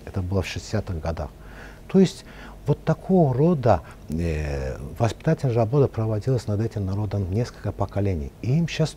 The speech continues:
трудно освободиться от этих идеологических оков. Им трудно. Но они должны найти решение. У них сегодня открывается историческая возможность сломить это все и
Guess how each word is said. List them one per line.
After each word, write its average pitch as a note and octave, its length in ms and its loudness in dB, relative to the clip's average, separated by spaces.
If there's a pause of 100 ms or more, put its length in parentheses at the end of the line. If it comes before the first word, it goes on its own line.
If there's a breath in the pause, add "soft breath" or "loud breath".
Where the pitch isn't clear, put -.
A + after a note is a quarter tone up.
(120)
трудно C#3 460 2
освободиться F#2+ 720 0
от G2 160 -4
этих G2 240 -2
идеологических F2+ 800 -2
оков. - 360 -6 (120)
Им C#3 140 -2
трудно. F#2+ 500 -2 (720 loud breath)
Но B2+ 300 2
они C#3 220 2
должны B2+ 480 0
найти A2+ 520 0
решение. A2 640 0 (500 loud breath)
У A2+ 100 2
них D#3+ 280 4
сегодня C3 540 2
открывается A#2+ 640 -2
историческая C3+ 760 0
возможность G#2+ 800 0 (220 loud breath)
сломить B2+ 580 2
это G#2 300 -2
все D#3 400 2 (540 loud breath)
и D#3+ 240 6